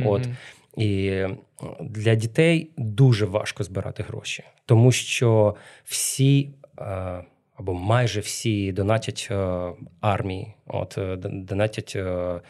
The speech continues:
Speaker 1: чувакам, які саме воюють.
Speaker 2: Ти ж думаєш, що, типу, гроші на армію, вони, е, пришвидшать закінчення
Speaker 1: Е, д-, звісно,
Speaker 2: війни,
Speaker 1: да.
Speaker 2: так,
Speaker 1: А,
Speaker 2: ну.
Speaker 1: е, я збирав гроші для дітей,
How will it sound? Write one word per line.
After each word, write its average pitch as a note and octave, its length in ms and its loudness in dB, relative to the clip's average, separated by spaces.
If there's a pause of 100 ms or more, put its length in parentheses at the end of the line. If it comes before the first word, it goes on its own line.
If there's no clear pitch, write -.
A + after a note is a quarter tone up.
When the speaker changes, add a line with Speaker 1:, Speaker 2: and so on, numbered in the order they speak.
(120)
Speaker 1:
чувакам, G#2 560 -2 (180)
які G2+ 560 -4 (920)
саме F#2+ 260 0
воюють. F#2+ 520 0
Speaker 2:
Ти D3+ 100 4
ж C#3 80 2
думаєш, D3+ 320 6
що, - 120 -6
типу, C3 300 -2
гроші C#3+ 380 2
на B2+ 120 -4
армію, F#3+ 420 0
вони, C#3 560 2 (100)
е, C3 140 -2 (100)
пришвидшать C#3 800 -2
закінчення C3 460 4
Speaker 1:
Е, B2+ 40 -2
д-, B2+ 60 2
звісно, B2+ 340 8
Speaker 2:
війни, B2 120 6
Speaker 1:
да. C3+ 120 6
Speaker 2:
так, - 180 2
Speaker 1:
А, A#2 240 2
Speaker 2:
ну. - 80 -4
Speaker 1:
е, - 60 2
я A#2 240 4
збирав B2+ 300 4
гроші A#2+ 380 4
для A2 460 4
дітей, D#3 520 2